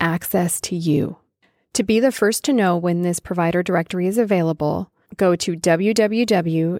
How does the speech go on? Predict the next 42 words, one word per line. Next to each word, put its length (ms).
dot 320
D 320
R 540
for 180
Doctor 600
Regina, 720
K 400
O 360
E 380
P 240
P 480
dot 260
com 540
forward 480
slash 600
facts, 840
F 320
A 460
C 320
T 380
S. 480
And 120
that 160
will 140
take 300
you 100
to 160
download 440
a 60
guide, 340
which 180
is 100
the 80
five 420
must-know 460
facts 540
when 160
you're 100
working 300
with 180
older 300
adults. 520